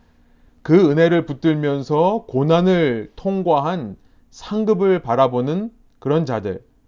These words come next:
또 보냄을 받은 자로서 가서 제자 삼으라라고 하는 사명에 충실한 공동체, 그러면서 그 사명을 감당하며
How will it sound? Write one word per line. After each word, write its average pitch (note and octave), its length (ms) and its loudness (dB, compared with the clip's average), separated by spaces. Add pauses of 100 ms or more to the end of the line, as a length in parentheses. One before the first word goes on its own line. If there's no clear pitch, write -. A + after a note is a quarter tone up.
(480)
또 E3 220 2
보냄을 F3 360 2
받은 D#3 220 2
자로서 E3 640 0 (380)
가서 C#3 420 -2
제자 D#3 300 0
삼으라라고 D3 720 0
하는 C#3+ 160 -4
사명에 C#3+ 600 -8 (280)
충실한 G3+ 640 -2
공동체, B2 680 -6 (560)
그러면서 D#3 720 2
그 F3+ 180 0
사명을 G#3+ 540 -2
감당하며 D#3+ 800 -4